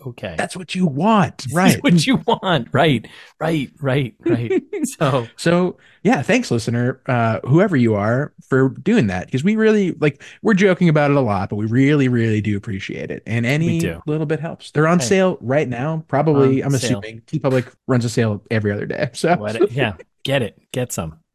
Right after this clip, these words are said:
Speaker 1: Get it.
Speaker 2: Yeah.
Speaker 1: Do we know
Speaker 2: Get a
Speaker 1: what
Speaker 2: shirt.
Speaker 1: do we know which one was sold?
Speaker 2: The I T M T logo,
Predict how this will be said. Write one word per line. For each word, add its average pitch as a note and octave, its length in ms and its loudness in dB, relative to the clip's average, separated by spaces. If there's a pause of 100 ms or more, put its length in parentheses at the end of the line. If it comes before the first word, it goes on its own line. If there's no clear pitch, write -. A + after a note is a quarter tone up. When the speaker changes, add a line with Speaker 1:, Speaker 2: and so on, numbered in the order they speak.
(160)
Speaker 1:
Get G#2+ 180 -4
it. - 220 -14
Speaker 2:
Yeah. F3+ 280 -4 (360)
Speaker 1:
Do B2 80 -6
we F#3+ 100 2
know G3 120 4
Speaker 2:
Get F#3 60 2
a - 40 4
Speaker 1:
what F3+ 80 4
Speaker 2:
shirt. - 400 -2
Speaker 1:
do B2 80 -2
we C3+ 60 2
know C#3+ 80 2
which D3+ 180 -4
one D3 160 -2
was B2+ 120 -6
sold? D3 340 -8 (200)
Speaker 2:
The C3+ 160 2
I C#3+ 80 0
T F3+ 180 0
M E3+ 120 4
T F#3 140 4
logo, D#3+ 440 2